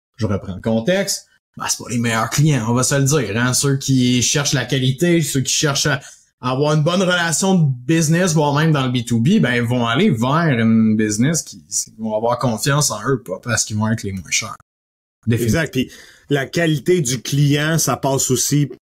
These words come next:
Speaker 2: par le prix payé. Tu sais, c'est vrai qu'il y a des clients qui veulent pas payer cher. C'est normalement pas tant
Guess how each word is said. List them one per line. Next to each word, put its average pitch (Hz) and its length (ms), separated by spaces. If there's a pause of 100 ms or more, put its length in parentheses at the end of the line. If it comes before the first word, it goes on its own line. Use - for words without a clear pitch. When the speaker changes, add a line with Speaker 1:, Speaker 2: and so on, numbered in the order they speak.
(140)
Speaker 2:
par 127 180
le 123 180
prix 123 220
payé. 107 540 (200)
Tu 104 120
sais, 95 140 (260)
c'est 165 260
vrai 151 340
qu'il 143 120
y - 20
a 113 40
des 120 140
clients 127 420
qui 127 120
veulent 117 260
pas 143 200
payer 117 400
cher. 127 560 (120)
C'est - 300
normalement 143 960 (440)
pas 180 180
tant 165 320